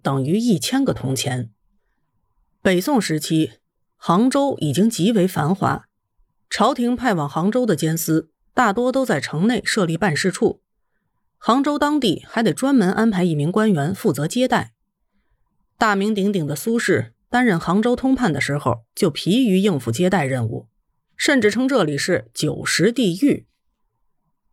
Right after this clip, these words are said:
当时的人曾经这样描绘宋朝的公务接待：“宋顾迎新，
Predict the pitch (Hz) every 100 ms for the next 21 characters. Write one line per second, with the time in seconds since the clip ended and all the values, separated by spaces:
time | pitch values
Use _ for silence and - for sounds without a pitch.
0 | - 269 277 220 226 175 170 185 - 190
1 | 214 240 254 185 139 139 160 180 156 196
2 | 139 143 156 165 185 147 123 165 151 -
3 | _ _ _ _ _ _ - - 262 202
4 | 226 147 160 220 247 254